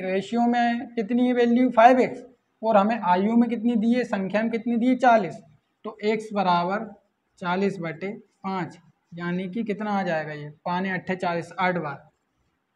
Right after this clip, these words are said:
हमसे क्या पूछा है? B की आयु पूछा होगा तो कुछ नहीं है, आठ सात छप्पन, direct हमारा answer आ जाएगा। क्या पूछा है? B की वर्तमान आयु क्या होगी? तो कुछ नहीं है, B में इसका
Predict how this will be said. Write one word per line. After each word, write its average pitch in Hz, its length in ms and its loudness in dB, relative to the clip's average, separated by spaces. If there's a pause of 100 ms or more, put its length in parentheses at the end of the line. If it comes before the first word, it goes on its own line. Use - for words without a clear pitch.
(300)
हमसे 190 300 0
क्या 226 140 4
पूछा 233 340 4
है? 240 180 8 (400)
B 202 160 -2
की 233 160 0
आयु 233 260 4
पूछा 233 280 0
होगा 247 260 4 (260)
तो 190 60 -12
कुछ 208 180 -4
नहीं 240 180 -2
है, 185 180 -6 (500)
आठ 196 260 2
सात 180 300 -2
छप्पन, 196 480 0
direct 202 400 4
हमारा 175 300 -2
answer 165 300 -4
आ 202 140 4
जाएगा। 147 360 -2
क्या 202 180 0
पूछा 226 360 -2
है? 226 160 0 (180)
B 226 240 4
की 269 160 2
वर्तमान 226 560 6
आयु 208 300 2
क्या 233 180 8
होगी? 175 320 6 (520)
तो 208 60 -8
कुछ 233 220 -2
नहीं 269 200 4
है, 202 100 2
B 208 280 -2
में 196 260 -6
इसका 180 360 -6